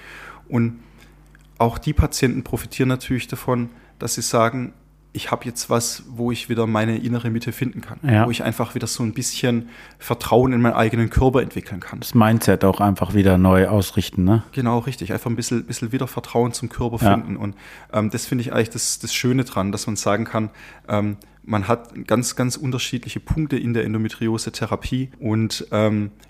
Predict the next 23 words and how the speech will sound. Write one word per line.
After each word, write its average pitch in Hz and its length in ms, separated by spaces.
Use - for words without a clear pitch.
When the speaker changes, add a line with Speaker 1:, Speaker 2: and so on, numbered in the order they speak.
Speaker 1:
kann 110 200
trotzdem - 440
von 107 160
diesem 104 180
Konzept - 420
profitieren. - 420
Speaker 2:
Ja, 101 220
das 92 80
Speaker 1:
Das 101 160
Speaker 2:
ist 107 100
Speaker 1:
Gleiche 123 280
mit 127 100
der 117 80
Komplementärmedizin. 107 1040
Also - 260
die, - 180
die - 160
Pflanzenheilkunde 113 960
hat - 360
gute, 127 200
ja, 107 260
gute 131 220
Daten, 123 420